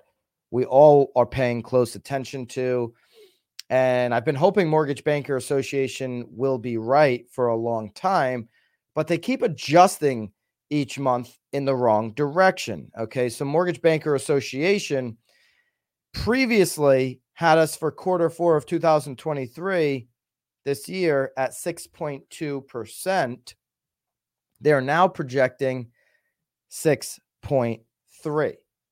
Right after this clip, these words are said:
So it's going in the wrong direction. Now, granted, six point two or six point three for quarter four of two thousand twenty-three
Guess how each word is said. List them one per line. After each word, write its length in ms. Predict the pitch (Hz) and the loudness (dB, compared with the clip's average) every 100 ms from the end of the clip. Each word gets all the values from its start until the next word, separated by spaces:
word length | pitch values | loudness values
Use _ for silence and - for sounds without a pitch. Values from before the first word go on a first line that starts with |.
| _ | _
So 140 | - 127 | -10 -10
it's 120 | - | -4
going 200 | 156 156 | -4 -2
in 60 | |
the 60 | 135 | 0
wrong 200 | 139 139 | 0 0
direction. 360 | 120 156 135 107 | 0 -2 -2 -6
Now, 260 | 107 107 _ _ _ _ _ | -4 -6 _ _ _ _ _
granted, 380 | - 170 143 - | -2 -2 -2 -6
six 240 | - 180 | -8 -10
point 260 | - 156 139 | -8 -8 -6
two 440 | - 156 135 120 _ _ _ _ | -4 -2 -2 -6 _ _ _ _
or 120 | 127 | -10
six 260 | 120 170 - | -6 -6 -6
point 300 | - 143 - | -6 -8 -6
three 240 | 143 131 | -4 -4
for 160 | 113 120 | -4 -12
quarter 320 | - 147 123 | -4 -2 -2
four 240 | - 143 | -2 -2
of 100 | 123 | -2
two 120 | - 135 | -2 0
thousand 300 | 123 117 113 | 0 0 -6
twenty-three 760 | 127 117 107 120 135 156 | -6 -6 -6 -2 0 0